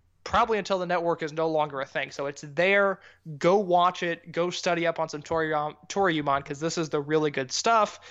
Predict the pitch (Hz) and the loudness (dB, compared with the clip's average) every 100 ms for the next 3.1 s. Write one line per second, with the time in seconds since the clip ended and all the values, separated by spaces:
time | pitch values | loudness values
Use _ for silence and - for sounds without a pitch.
0 | - - 165 170 170 175 - 202 190 175 | -20 -2 0 0 -2 -4 -2 -2 0 -2
1 | 170 - 190 202 165 156 147 147 - 156 | -6 -4 -2 -2 -2 -2 -2 -4 -4 -4
2 | 147 180 170 160 170 170 160 151 151 151 | -2 0 0 -2 -6 -6 -6 -2 0 0
3 | 151 | -2